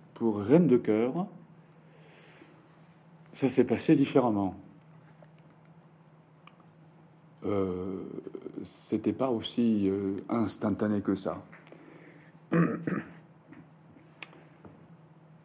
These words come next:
À la dernière page de Reine de cœur, donc,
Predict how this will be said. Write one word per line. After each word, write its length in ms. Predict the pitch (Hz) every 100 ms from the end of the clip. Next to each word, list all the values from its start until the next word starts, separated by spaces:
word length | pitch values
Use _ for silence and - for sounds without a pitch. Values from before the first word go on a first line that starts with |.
| - - - - - - - - - - - - - -
À 60 |
la 120 | 107 107
dernière 400 | 143 151 156 156
page 240 | 151 123
de 100 | 110
Reine 220 | 110 107
de 80 | 98
cœur, 480 | 95 123 139 113 - -
donc, 300 | 95 98 95